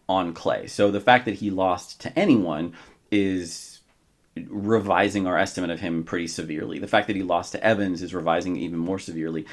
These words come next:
Medvedev's clay elo is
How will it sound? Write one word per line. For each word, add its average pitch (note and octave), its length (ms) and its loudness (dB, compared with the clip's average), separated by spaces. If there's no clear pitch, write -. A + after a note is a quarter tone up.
Medvedev's G#2+ 1000 2
clay F2+ 960 0
elo F2+ 460 0
is E2 640 -6